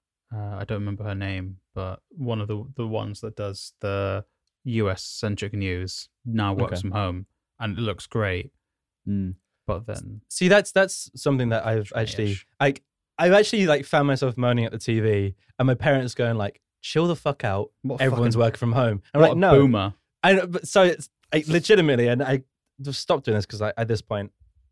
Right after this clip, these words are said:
Speaker 2: they're not gonna get better, or they will get better. But there's lots of stuff that people are doing stuff from home.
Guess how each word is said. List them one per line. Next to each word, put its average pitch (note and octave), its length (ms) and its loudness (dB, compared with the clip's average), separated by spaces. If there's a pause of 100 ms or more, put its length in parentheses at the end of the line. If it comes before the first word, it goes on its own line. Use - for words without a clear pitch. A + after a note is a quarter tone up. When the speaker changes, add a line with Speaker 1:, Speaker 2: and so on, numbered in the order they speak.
Speaker 2:
they're A#2+ 160 2
not A#2 160 2
gonna G#2+ 120 -2
get G#2+ 140 -4
better, G2 220 0
or G2+ 160 -4
they G2 80 -2
will F#2+ 120 -2
get - 120 -16
better. F#2+ 200 -12 (320)
But C#3 220 4 (320)
there's D3 160 2
lots G#3+ 200 4
of F#3 60 -6
stuff - 260 0
that - 180 0
people C#3 160 -2
are B2 60 0
doing A#2+ 280 2
stuff G2+ 220 -6
from G2 160 -6
home. F2 320 -4